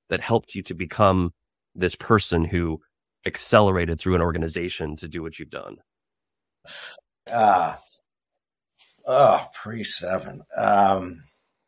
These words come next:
Speaker 2: man, that was a long time ago.
Speaker 1: You think about the world I'm in. When I talk to candidates, there's lots of people that are V Ps of sales. There's lots of people that are V Ps of marketing. I, I do C E O searches too. What makes you a unique C E O than every other C E O? So this is just part of my flow, right?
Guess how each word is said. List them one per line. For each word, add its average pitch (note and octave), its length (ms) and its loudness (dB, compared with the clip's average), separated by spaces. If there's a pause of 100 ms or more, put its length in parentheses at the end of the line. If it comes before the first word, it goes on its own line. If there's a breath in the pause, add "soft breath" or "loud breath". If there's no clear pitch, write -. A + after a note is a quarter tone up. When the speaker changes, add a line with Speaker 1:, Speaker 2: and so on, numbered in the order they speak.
(360)
Speaker 2:
man, F#2+ 160 -8
that G#2+ 180 2
was E2+ 100 -6
a F2 60 -8
long G2 320 -2
time G#2+ 240 -2
ago. E2 260 -8
Speaker 1:
You A#2+ 80 -2
think F3 180 -6
about B2 200 0
the G2 80 -4
world G2 220 -2
I'm D#2+ 140 -4
in. D#2+ 140 -8
When F2 120 -4
I F#2+ 80 -2
talk G#2+ 260 -6
to F2 80 -12
candidates, E2+ 560 -6 (100)
there's G#2+ 160 -2
lots G#2+ 380 2
of A2+ 120 -6
people F2+ 480 -4 (200)
that F#2+ 200 2
are F2+ 100 0
V G2+ 180 -4
Ps F#2+ 300 -8
of D#2+ 100 -14
sales. - 480 -16
There's F#2 180 -8
lots A#2 340 0
of G#2+ 120 -6
people G#2+ 360 -2
that F2+ 100 0
are F2 80 -4
V D#2+ 160 -8
Ps E2+ 220 -12
of D#2+ 120 -16
marketing. D#2 480 -20
I, F#2 140 0 (140)
I F2 80 -2
do F#2+ 120 0
C F#2+ 240 -4
E G2 100 2
O G2 60 6
searches F#2+ 340 -2
too. B2 220 2 (100)
What A#2 200 6
makes B2 220 2
you C3 240 6
a B2+ 40 6
unique A#2+ 260 0
C C3 260 -4
E B2 60 0
O B2+ 60 -2
than A#2 140 2
every B2+ 220 2
other A2 160 0
C F2+ 280 -4
E F#2 60 -2
O? F2 80 -6
So G2+ 240 -2 (240)
this B2 160 -6
is B2+ 60 -12
just B2+ 160 -8
part G#2+ 200 2
of G2 60 0
my F2 120 -2
flow, F2 260 -8
right? E2+ 240 -12